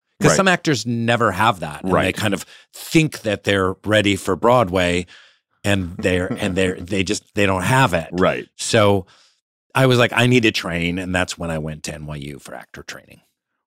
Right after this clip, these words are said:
Speaker 2: When did you decide, I mean, this is slightly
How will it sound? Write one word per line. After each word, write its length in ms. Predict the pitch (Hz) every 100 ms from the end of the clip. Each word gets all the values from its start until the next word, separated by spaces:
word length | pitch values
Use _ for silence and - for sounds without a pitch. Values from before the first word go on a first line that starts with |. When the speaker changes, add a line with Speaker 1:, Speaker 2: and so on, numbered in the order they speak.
| -
Speaker 2:
When 280 | 87 165
did 180 | 233 226
you 80 | 165
decide, 840 | 123 - 123 110 104 98 95 85 - _ _ _ _ _ _ _ -
I 40 |
mean, 100 | 110
this 160 | 113 104
is 80 | 87
slightly 560 | 107 101 76 80 78